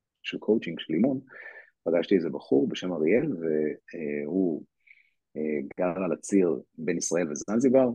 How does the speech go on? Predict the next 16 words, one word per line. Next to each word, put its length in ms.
ויש 600
לו 60
שם 180
בתי 200
מלון 480
ועסקים 400
גדולים, 420
ומאוד 420
מאוד 140
התחברנו, 800
ואיזה 920
יום 120
אחד 220
הוא 260
הזמין 280
אותי 280